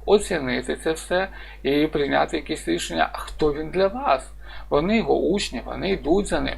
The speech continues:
він навчає їх, вони бачать всі ці дива, які він робить, і він питає, «Хто я взагалі для вас?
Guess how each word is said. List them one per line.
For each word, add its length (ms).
він 160
навчає 600
їх, 160
вони 220
бачать 440
всі 160
ці 300
дива, 520
які 380
він 320
робить, 500
і 320
він 280
питає, 640
«Хто 480
я 260
взагалі 500
для 180
вас? 420